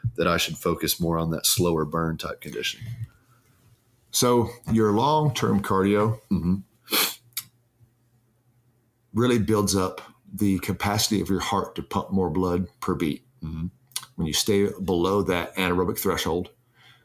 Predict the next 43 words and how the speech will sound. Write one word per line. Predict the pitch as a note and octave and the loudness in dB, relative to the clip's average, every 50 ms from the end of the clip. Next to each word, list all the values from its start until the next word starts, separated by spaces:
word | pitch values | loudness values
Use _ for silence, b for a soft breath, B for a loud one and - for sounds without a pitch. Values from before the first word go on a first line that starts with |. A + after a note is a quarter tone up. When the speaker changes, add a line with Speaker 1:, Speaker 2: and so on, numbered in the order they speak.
| b b - | b b -2
Speaker 2:
you're | G2 F#2+ F2 | 0 2 2
increasing | F2 F2 - - A2 G2+ - F#2+ | 0 0 0 -2 -2 0 0 0
the | E2+ | 0
size | - - G2+ F2+ F2 - | 0 0 0 0 0 0
of | F2+ F2+ | 0 0
that | D#2+ - | 0 0
left | F#2+ F#2 F2 - | -2 -2 -2 -2
ventricle | - F#2 F2 F2 - - D#2+ | -2 -2 -2 -2 -2 -4 -6
to | D#2 | -6
pump | - - F#2 E2 - F2+ | -4 -6 -6 -6 -6 -6
more | E2+ - | -6 -6
blood. | - - - - - - - _ _ _ _ _ _ _ _ - | -4 -6 -8 -8 -10 -14 -18 _ _ _ _ _ _ _ _ -12
So | - - F2+ | -6 -2 0
that's | F2+ G#2 G#2+ - | 0 0 0 2
when | A#2+ G#2 | 2 4
you | G2+ | 4
need | G2 G2 G2 F#2 | 4 4 2 2
those | F2+ F2 F2+ F2+ - - B B B B B B B B B | 2 0 0 0 -2 -4 B B B B B B B B B
forty-five | - - - - G2+ G2+ G2+ G2 F#2 - G2+ F#2 E2+ D#2 | -8 -6 -2 0 0 2 2 2 0 0 -2 -2 0 2
minute | F#2 F2+ E2 E2 - - _ _ _ _ _ | 2 2 2 0 -4 -8 _ _ _ _ _
or | - F2 | -2 -2
so | - - - F2+ E2 D2 | 0 0 0 0 -2 -2
runs. | D#2 E2+ E2 D#2 C#2 - D2+ - - - - - | -2 -2 -2 -2 -4 -4 -4 -4 -4 -4 -4 -4
Speaker 1:
Mm-hmm. | E2+ D#2+ D#2 E2+ E2 F2 - - _ _ _ _ _ _ _ _ _ _ | -6 -4 -2 -4 -4 -4 -6 -10 _ _ _ _ _ _ _ _ _ _
Speaker 2:
Low | - F#2 F#2+ G2 G#2+ | -2 0 2 2 2
burn, | F#2 G2+ F#2+ F2+ F2+ E2+ E2 D#2+ E2 - _ _ _ _ _ _ _ _ _ _ _ | 2 0 0 0 0 0 -2 -2 -4 -8 _ _ _ _ _ _ _ _ _ _ _
get | - G2 - | -4 -2 -2
that | - G2 F2 | 0 -2 -2
heart | - - G2 F2+ - - | -2 -2 -2 -2 -2 -2
really | F#2 F#2+ F#2 F2+ | -2 -2 0 -2
pumping. | - - - E2+ - - D#2+ D#2 D2+ - - b b b b b b b b b b b b _ _ _ _ _ - - _ _ _ _ _ _ | -2 -2 -4 -4 -2 -2 -4 -4 -6 -8 -12 b b b b b b b b b b b b _ _ _ _ _ -20 -20 _ _ _ _ _ _
So | - - B2+ | -2 0 2
you | A2+ | 4
get | C3+ C3+ C#3 | 4 4 2
your | B2+ G2+ | 2 2
heart | A#2 A#2+ G#2+ - | 2 2 0 0
and | F2+ G2+ | -2 -2
your | G2+ G2+ | 0 2
lungs | G2 F#2+ F2+ E2 E2 D#2+ - | 2 2 2 0 -2 -4 -4
all | - - E2+ E2+ | -4 -4 -2 -2
in | E2+ E2+ | -2 -2
good | D#2+ E2 D#2+ | -2 -2 -2
shape. | - - C#2 - - | -2 -2 -2 -4 -6